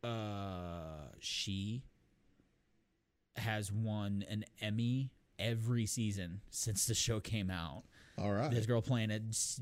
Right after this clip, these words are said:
Speaker 1: deep Southern accent character, and she, boy, does she fucking deserve it.
Speaker 2: Yeah.
Speaker 1: Her range from being happy,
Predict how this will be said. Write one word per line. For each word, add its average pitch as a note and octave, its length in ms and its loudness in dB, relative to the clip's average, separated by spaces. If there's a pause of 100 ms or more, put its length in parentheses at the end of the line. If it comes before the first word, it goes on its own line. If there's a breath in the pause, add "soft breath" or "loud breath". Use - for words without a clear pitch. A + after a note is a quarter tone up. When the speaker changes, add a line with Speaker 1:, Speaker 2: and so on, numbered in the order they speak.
Speaker 1:
deep B2+ 240 6
Southern A2+ 520 2
accent G2+ 440 -4
character, G2 680 -4
and F#2+ 400 -2 (180)
she, - 260 -4
boy, B2+ 300 2
does A#2+ 100 2
she A#2 140 -2 (220)
fucking A2+ 340 -2
deserve F2+ 360 -4
it. - 200 -18 (420 soft breath)
Speaker 2:
Yeah. F2 180 -2 (200)
Speaker 1:
Her B2+ 400 4
range G#2+ 880 0 (420 soft breath)
from F#2 560 0 (140)
being F#2+ 260 0
happy, D3+ 680 -2